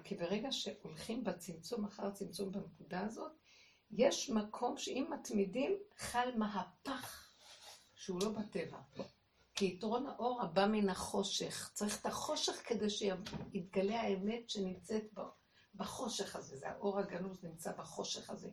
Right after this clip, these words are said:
וכל הגאולה תלויה במהלך האחרון הזה, של ללכת בדיוק הפוך. כמו שאומר הנביא בישעיה, שהשם יצרוף אותנו צירוף אחר צירוף לקראת הסוף.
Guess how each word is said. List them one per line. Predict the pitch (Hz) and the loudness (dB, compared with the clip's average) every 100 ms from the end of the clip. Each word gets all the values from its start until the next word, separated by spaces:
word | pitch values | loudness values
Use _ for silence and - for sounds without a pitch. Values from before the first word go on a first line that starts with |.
| - - _ | -14 -20 _
וכל | 185 285 277 | -2 2 2
הגאולה | 208 202 208 220 - | 4 4 4 0 2
תלויה | 202 185 226 | 4 4 4
במהלך | 202 170 170 170 202 - | 2 0 -4 -2 -4 -4
האחרון | 190 - 180 170 175 | -8 -6 -8 -6 -6
הזה, | 170 175 185 - - _ _ _ _ _ _ _ _ _ _ _ | -8 -8 -8 -10 -12 _ _ _ _ _ _ _ _ _ _ _
של | - 208 180 | 0 2 4
ללכת | 185 254 262 190 | 4 2 2 2
בדיוק | 185 190 254 254 | 2 4 2 2
הפוך. | - 220 - - - _ _ _ _ _ _ - - _ | -2 -4 -8 -10 -20 _ _ _ _ _ _ -20 -20 _
כמו | - 180 214 | -2 0 2
שאומר | - 220 208 208 | 2 2 2 4
הנביא | 208 180 202 196 | 2 0 0 0
בישעיה, | 175 170 - 175 196 196 | 0 -4 -2 2 2 2
שהשם | - 175 - - 208 | 0 -4 -2 2 2
יצרוף | 214 - 196 196 208 | 2 2 2 0 -2
אותנו | 202 196 185 | -2 -2 -4
צירוף | - 196 220 - | -4 -2 -2 -4
אחר | - 202 - | -2 -2 0
צירוף | 202 175 175 - | -4 -4 -8 -10
לקראת | 180 175 165 202 | -10 -6 -4 -6
הסוף. | - 156 - - | -8 -10 -10 -18